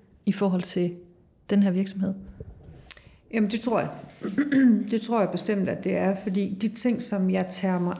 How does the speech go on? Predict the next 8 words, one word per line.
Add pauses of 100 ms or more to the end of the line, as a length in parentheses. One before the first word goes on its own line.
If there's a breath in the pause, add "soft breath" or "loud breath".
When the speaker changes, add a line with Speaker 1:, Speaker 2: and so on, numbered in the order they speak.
(100)
Speaker 2:
af (560 loud breath)
på
ledelsesniveau, (720 loud breath)
det
er (140)
den
her, (120)
øh,